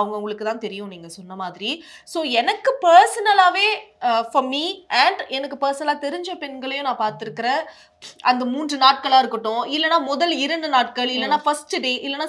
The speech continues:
Speaker 1: சில பேருக்கு செகண்ட் டே ஹிட் ஆகும்.
Speaker 2: ம்.
Speaker 1: அந்த மாதிரி நிறைய விஷயங்கள் இருக்கு. சயின்டிஃபிக்கலியும் சரி, ஹார்மோனிக்கலி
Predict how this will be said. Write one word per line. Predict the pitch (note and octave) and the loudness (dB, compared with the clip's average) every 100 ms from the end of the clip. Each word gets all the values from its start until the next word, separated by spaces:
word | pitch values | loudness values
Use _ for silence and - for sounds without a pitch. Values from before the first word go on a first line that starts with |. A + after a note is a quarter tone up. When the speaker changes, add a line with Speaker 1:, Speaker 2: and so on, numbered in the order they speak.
| E4 | -4
Speaker 1:
சில | D#4 | -4
பேருக்கு | D4+ D4 C#4+ | -4 -8 -8
செகண்ட் | C4 E4+ F4 D#4 | -8 -6 -6 -4
டே | C4 | -6
ஹிட் | A3+ A#3 G#3+ | -6 -2 0
ஆகும். | G#3 G#3 A3 G#3+ | 0 -4 -6 -8
Speaker 2:
ம். | G3+ F#3 D#4 | -10 0 4
Speaker 1:
அந்த | E4+ D4+ G4+ | 4 4 2
மாதிரி | G4+ A4 A4+ G#4 E4+ C4 A3+ F#3+ G#3+ | 2 2 2 0 -2 -2 -2 -2 -2
நிறைய | B3+ G#4 E5+ F5+ | -4 -2 6 6
விஷயங்கள் | A#4 - F#4 F4 D4 B3 | 6 -2 -2 -2 -2 -4
இருக்கு. | C4+ B3 B3 E4 E4+ | -8 -8 -6 -6 -2
சயின்டிஃபிக்கலியும் | A#3+ C4+ C#4 C4 - C#4+ C#4+ C#4+ | -2 -2 -10 -14 -10 -10 -10 -8
சரி, | B3 A#3+ A#3+ | -6 -6 -4
ஹார்மோனிக்கலி | G#3+ A3+ A#3+ A#3+ A#3+ A#3 | -4 -4 -8 -10 -12 -10